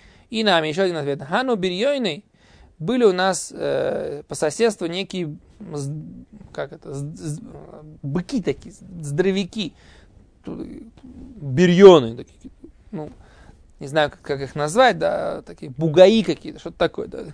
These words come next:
грубые, брутальные мужчины. Дегавей бешвютан, они жили у нас по соседству. Ано бай рахмин делимуса, я бы молился о милосердии, чтобы они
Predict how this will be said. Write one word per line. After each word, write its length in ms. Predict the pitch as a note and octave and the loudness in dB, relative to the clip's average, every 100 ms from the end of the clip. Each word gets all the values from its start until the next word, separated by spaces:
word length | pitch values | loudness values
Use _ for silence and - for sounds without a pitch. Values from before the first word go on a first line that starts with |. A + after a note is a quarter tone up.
| - | -10
грубые, 760 | C#3 F3+ C4+ F3+ E3+ E3 D3+ - - - - | 0 6 6 10 8 8 2 -6 -14 -16 -20
брутальные 800 | A#3+ G3 D3 F#3+ D#3 G#3 G3+ F#3 E3+ | -20 -10 0 0 4 6 6 2 0
мужчины. 440 | E3 - - C#3 - - - - - - | 0 -2 -10 -12 -16 -20 -20 -20 -20 -2
Дегавей 800 | E3 F#3+ A#3+ D#4+ A#3+ A3 A3+ G3 - | 4 6 8 8 8 8 6 -4 -16
бешвютан, 640 | F#3 G3 G3 A3 G3+ F3+ | -4 -4 -2 -2 0 0
они 160 | F#3 B3+ | -2 -4
жили 160 | G#3+ | -4
у 40 | G3 | -2
нас 160 | F#3+ | -4
по 80 | - | -6
соседству. 400 | - D3+ - - - _ - - - | -8 -8 -8 -14 -18 _ -20 -18 -2
Ано 320 | D4 D#4 B3 | 2 2 4
бай 240 | A3 A#3+ | 6 8
рахмин 340 | A#3 G#3 G#3 F#3+ | 8 4 2 2
делимуса, 420 | F3+ F#3 D3+ C#3 | 2 2 -2 0
я 200 | E3 B3 | 2 4
бы 160 | G#3 | 4
молился 640 | F3 E3 E3+ A#3 - E3+ D3 _ _ _ _ _ _ | 2 -2 -2 -2 0 -2 -2 _ _ _ _ _ _
о 100 | - | -8
милосердии, 440 | D#3 E3+ F3 B3 A3 | -4 -2 0 0 -2
чтобы 180 | E3 D#3+ | -2 -2
они 320 | E3+ G3 | 0 -4